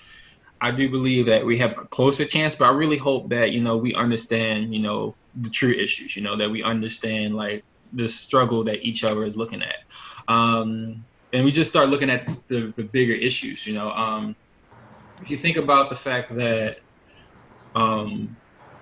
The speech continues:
there's, there's a, a real interesting question that I think a lot of people haven't thought about. Um, I have a friend who's a cop.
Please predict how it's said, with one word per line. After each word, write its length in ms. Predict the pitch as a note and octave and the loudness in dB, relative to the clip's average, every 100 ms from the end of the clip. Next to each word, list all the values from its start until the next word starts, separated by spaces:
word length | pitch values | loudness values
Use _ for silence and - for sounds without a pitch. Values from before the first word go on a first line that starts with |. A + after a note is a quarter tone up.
| - - | -20 -6
there's, 840 | C3+ C#3 C#3 B2+ - - - - - - - - - - - - - - - - - - - - | 2 4 4 2 -2 -8 -10 -12 -14 -20 -20 -20 -20 -20 -20 -20 -20 -20 -20 -20 -20 -20 -20 -4
there's 360 | C3 C#3+ C3 | 2 2 4
a, 560 | C3+ B2+ B2 A#2 A2+ A2 _ _ _ _ _ _ _ _ _ _ _ - | 4 4 6 4 2 0 _ _ _ _ _ _ _ _ _ _ _ -4
a 200 | A2+ G#2+ - _ _ _ - | -2 -2 -6 _ _ _ -2
real 500 | D3+ G3+ G#3+ F3+ - - | 6 8 8 6 2 -4
interesting 480 | E3 D#3+ D#3 C#3 B2 | -2 2 2 2 0
question 380 | B2 C#3 C3+ A#2+ | 0 0 2 2
that 100 | A2+ | 2
I 80 | B2 | 0
think 160 | C3 | -2
a 60 | A2+ | 0
lot 180 | A#2+ A#2+ | 0 0
of 80 | |
people 160 | C3 A2+ | -2 -2
haven't 420 | A#2+ A#2 A2+ A2+ _ | -2 -4 -6 -12 _
thought 200 | - D#3+ | 0 2
about. 360 | C#3 A2+ G#2 - - | 2 2 0 -2 0
Um, 240 | A#2+ A#2+ | 2 2
I 100 | B2+ | 2
have 280 | D3+ D3 D3 | 2 2 0
a 40 | B2 | -2
friend 240 | C#3 B2+ | -2 0
who's 180 | B2+ A2 | -2 -4
a 40 | |
cop. 380 | - B2 - | -4 -2 -2